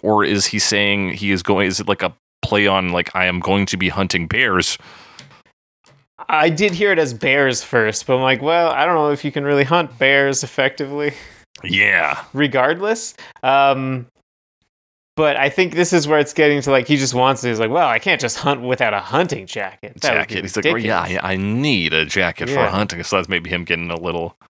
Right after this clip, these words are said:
Speaker 1: a little uppity.
Speaker 2: The other,
Speaker 1: And he's
Speaker 2: but there's definitely other ones that are, like, needs.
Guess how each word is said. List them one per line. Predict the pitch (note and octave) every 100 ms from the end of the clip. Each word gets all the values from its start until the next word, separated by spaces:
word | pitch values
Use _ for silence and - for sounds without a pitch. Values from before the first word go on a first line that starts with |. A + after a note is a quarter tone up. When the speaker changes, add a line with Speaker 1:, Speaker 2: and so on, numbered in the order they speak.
| _ _ _ _ F#2
Speaker 1:
a |
little | F#2+ G2 G2+ G2+
uppity. | F#2 - D3+
Speaker 2:
The | E3
other, | F#3+
Speaker 1:
And | D#3
he's | D3
Speaker 2:
but | C#3
there's | D#3 C#3
definitely | D#3+ F3 F#3+
other | C#3+ D3+
ones | C#3+ C#3
that | C#3+
are, | C3
like, | A#2+ A2+
needs. | A2+ A2+ A2 G#2 G2 -